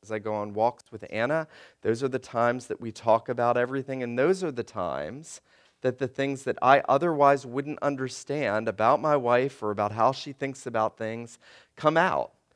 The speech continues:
And it's as we go and we walk and we talk and I listen to Anna and she responds back to a lot of my stupid ideas and I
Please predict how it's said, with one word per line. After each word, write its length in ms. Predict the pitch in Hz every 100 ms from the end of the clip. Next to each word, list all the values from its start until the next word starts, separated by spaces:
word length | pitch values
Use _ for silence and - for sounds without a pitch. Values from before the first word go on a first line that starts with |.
| _ _ -
And 140 | 139
it's 180 | 143 139
as 340 | - 127 127
we 160 | 127 131
go 320 | 120 117 135
and 180 | 139 127
we 120 | 135
walk 380 | 107 110 123 -
and 140 | 127
we 100 | 127
talk 380 | 127 120 117 120
and 100 | 123
I 120 | 123
listen 400 | 123 117 117 127 117
to 140 | -
Anna 340 | 117 127 127 80
and 140 | 110
she 300 | - 127 135 _ _ - _ _ _ -
responds 680 | 120 110 - - 143 147 135
back 320 | 131 135 135
to 120 | 135
a 20 |
lot 240 | 123 123 131
of 80 | 123
my 220 | 120 131
stupid 480 | - - 143 135 131
ideas 680 | 123 123 127 131 127 123
and 140 | 117 107
I 300 | 113 123